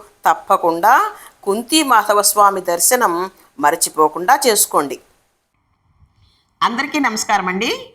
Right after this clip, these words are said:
నేను చెబుతున్న విషయాలు మీకు బాగున్నాయని అనిపిస్తే సబ్స్క్రైబ్ చేయండి,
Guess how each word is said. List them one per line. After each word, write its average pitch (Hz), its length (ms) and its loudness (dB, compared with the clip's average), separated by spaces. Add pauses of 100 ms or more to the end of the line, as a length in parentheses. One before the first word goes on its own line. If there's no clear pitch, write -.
(420)
నేను 233 240 -2
చెబుతున్న 254 380 -6
విషయాలు 247 420 -4
మీకు 220 200 -6
బాగున్నాయని 202 560 0
అనిపిస్తే 190 480 -6 (800)
సబ్స్క్రైబ్ 202 680 -4
చేయండి, 240 360 -2